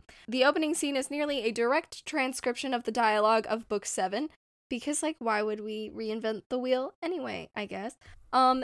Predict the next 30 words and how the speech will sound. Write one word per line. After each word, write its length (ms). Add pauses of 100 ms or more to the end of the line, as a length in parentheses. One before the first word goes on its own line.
Albus 420
doesn't 360
want 240
to 80
be 100
sorted 400
into 180
Slytherin, 520 (260)
and 120
Harry's 300
like, 200 (400)
"Don't 180
worry 200
about 220
it, 140
you 160
just 220
gotta 280
ask 300
the 160
hat, 380
and 160
the 100
hat 260
will 120
just 200
be 140
like, 220 (160)
boom, 280 (920)
Gryffindor." 640